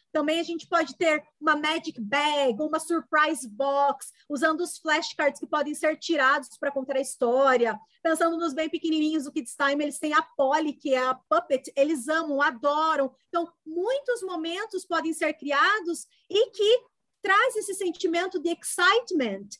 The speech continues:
e algumas memórias que eles vão lembrar pra sempre, né? Que vão ficar gravadas como momentos divertidos e também momentos de aprendizados.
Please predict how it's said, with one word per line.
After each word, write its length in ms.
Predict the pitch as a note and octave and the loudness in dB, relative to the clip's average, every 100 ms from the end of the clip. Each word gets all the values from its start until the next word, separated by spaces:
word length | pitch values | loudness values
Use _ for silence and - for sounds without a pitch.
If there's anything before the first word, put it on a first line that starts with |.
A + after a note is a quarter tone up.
| _ - | _ -2
e 100 | G#4+ | 2
algumas 380 | A#4 G#4 G#4 G#4 | 2 0 -2 -2
memórias 480 | G4 E4+ D#4+ F#4 - | -2 0 0 -2 -2
que 100 | F#4 | -4
eles 140 | E4+ | -2
vão 120 | E4+ | -2
lembrar 280 | E4 D#4+ D4 | -2 -2 -4
pra 160 | F#4+ B4 | -4 0
sempre, 520 | A#4+ D4+ B3 B3+ A#3 _ - | 2 2 0 -4 -10 _ -12
né? 120 | B3 | -12
Que 100 | A#3+ | -8
vão 140 | B3+ | -8
ficar 240 | - D4 C4+ | -6 -4 -2
gravadas 960 | D4 E4 B3 C4 C4+ D#4+ G4+ B4 - - _ _ | 0 0 2 4 4 2 2 -2 -2 -12 _ _
como 260 | F4+ F4 F#4 | -4 -2 -2
momentos 420 | F#4+ E4+ E4+ E4 | -2 -2 -4 -4
divertidos 800 | E4+ E4+ F#4 - F4 F4 C5 - _ | -4 -4 -4 0 0 4 2 0 _
e 80 | A#4 | -4
também 260 | A#4 G4+ F#4+ | -2 -2 -2
momentos 440 | F#4+ E4+ E4+ D#4+ | -2 -2 -2 -4
de 60 | F4 | -4
aprendizados. 960 | F4 E4+ F#4+ G#4 C4+ A3+ A3 G3+ - | -2 -2 -2 0 0 0 -4 -14 -20